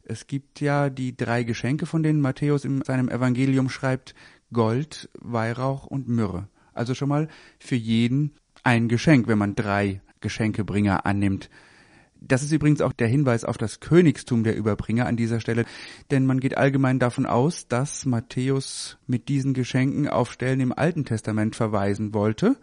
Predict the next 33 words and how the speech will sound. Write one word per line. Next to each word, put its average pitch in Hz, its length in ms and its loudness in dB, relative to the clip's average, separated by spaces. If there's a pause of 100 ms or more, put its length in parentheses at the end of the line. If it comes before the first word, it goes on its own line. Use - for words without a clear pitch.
(100)
so 117 160 -6
zum 113 180 -6
Beispiel 104 580 -6
im 101 140 -8
Buch 110 180 -6
Jesaja 123 680 0
oder 101 200 -4
im 104 120 -4
Psalm 107 320 -4
zweiundsiebzig, 110 760 -8
wo 127 300 2
das 120 260 -2
typische 127 480 -2
Geschenke 117 460 -2
für 113 180 -2
Könige 110 500 2
waren: 90 280 -4
Gold, 90 360 -6
Weihrauch 87 380 -2
und 101 160 -6
Myrrhe. 92 340 -2 (560)
Ab - 200 -2
dem 139 260 2
zwölften 180 480 -2
Jahrhundert 175 800 0
entwickelt 139 500 -4
sich 139 220 -4
dann 123 180 -2
die 120 120 -2
Legende 117 580 0
derart, 127 640 0 (480)
dass 123 240 -4
man 123 340 0